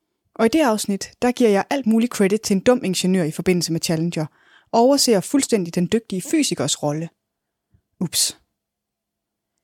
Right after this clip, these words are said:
Heldigvis tilgav Vilas mig, og jeg har lovet bod og bedring. Så det her, det er ikke engang første gang, jeg samarbejder med gutterne. Det har jeg gjort flere gange før.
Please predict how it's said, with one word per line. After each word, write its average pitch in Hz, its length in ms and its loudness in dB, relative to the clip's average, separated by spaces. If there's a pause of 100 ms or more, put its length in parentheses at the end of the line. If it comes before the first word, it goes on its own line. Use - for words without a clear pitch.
(120)
Heldigvis 269 400 0
tilgav 208 360 0
Vilas 165 280 -4
mig, 151 120 -6 (100)
og 208 240 0
jeg 220 120 2
har 214 80 2
lovet 214 320 4
bod 240 180 4
og 165 120 0
bedring. 165 420 -2 (420)
Så - 140 0
det 285 180 2
her, 202 240 2 (140)
det 269 100 4
er 262 80 4
ikke 240 180 2
engang 202 340 2
første 214 260 0
gang, 165 200 -2
jeg 170 100 -2
samarbejder 208 480 0
med 156 100 -8
gutterne. 156 340 -10 (680)
Det 240 80 -2
har 247 80 2
jeg 240 60 0
gjort 233 220 0
flere 220 200 0
gange 165 240 -4
før. 151 340 -8